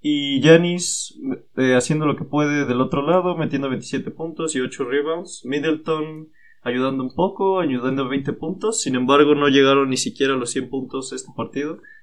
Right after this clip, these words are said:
quedando un marcador final de ciento veintiocho a noventa y siete. Finalmente, los Suns contra los Lakers. Suns dando la sorpresa este, este año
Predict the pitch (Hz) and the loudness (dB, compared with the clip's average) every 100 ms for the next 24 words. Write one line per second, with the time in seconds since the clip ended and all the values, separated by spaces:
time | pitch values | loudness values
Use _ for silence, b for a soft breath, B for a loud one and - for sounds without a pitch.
0 | B 127 131 127 123 120 113 - 113 123 | B -2 -2 0 0 0 -6 -4 -2 -2
1 | 117 - 123 120 110 117 120 - 127 113 | -2 -4 -4 -4 -6 -6 -6 -4 -4 -4
2 | 104 104 104 98 107 131 - - - B | -4 -6 -8 -8 -6 -6 -6 -10 -16 B
3 | B B B B B - 135 160 160 156 | B B B B B -4 0 4 4 4
4 | 165 156 151 143 139 - - 139 139 - | 4 4 2 2 -2 -10 -6 0 0 2
5 | 175 170 175 147 139 135 139 180 185 196 | 2 2 2 0 2 0 2 0 0 -2
6 | 202 - - 165 180 185 - - 143 160 | -4 -6 2 6 6 2 -4 2 4 6
7 | 151 123 120 107 139 151 185 156 156 151 | 6 4 -2 0 2 2 2 4 2 0
8 | 135 131 117 127 - 143 135 143 190 415 | 0 0 -2 -2 -2 2 2 2 -2 -6